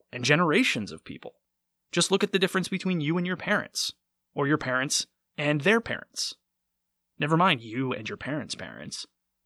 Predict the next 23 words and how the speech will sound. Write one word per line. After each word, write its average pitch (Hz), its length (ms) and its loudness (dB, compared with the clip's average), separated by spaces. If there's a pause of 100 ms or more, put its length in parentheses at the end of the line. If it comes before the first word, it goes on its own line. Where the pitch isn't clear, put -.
(580)
Imagine 180 440 6
the 101 60 -8
differences. - 640 -10 (1000)
That's 151 240 0
why 139 160 4
there's 127 200 0
always 123 320 2
the 123 160 -6
old 113 160 -2
trope, 110 480 -2
"Back 156 200 4
in 139 120 -2
my 135 240 4
day." - 380 -8 (1500)
Because 143 180 -2
ki-, - 200 -6 (100)
people 175 200 0
claim 156 240 4
a 139 40 2
certain 147 360 2
period 139 200 4
of 123 80 0
time, 175 420 0